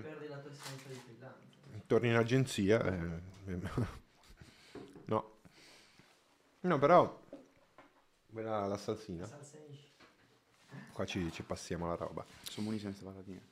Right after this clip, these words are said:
Speaker 2: No, è, è un concetto, è un concetto giusto. Cioè, alla fine se sei freelance, eh,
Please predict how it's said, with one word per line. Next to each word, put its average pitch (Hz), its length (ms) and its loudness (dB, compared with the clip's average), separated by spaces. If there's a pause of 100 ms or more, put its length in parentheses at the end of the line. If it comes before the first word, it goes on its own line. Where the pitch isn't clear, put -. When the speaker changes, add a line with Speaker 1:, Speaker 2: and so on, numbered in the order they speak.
(880)
Speaker 2:
No, 170 220 8
è, 110 240 10
è 120 80 8
un 127 140 6
concetto, 139 1200 6
è 120 80 -2
un 127 120 0
concetto 143 460 0
giusto. 110 560 -6
Cioè, 117 160 4
alla 113 200 8
fine 131 240 4
se 107 120 -4
sei 117 140 0
freelance, 113 640 0
eh, 104 320 2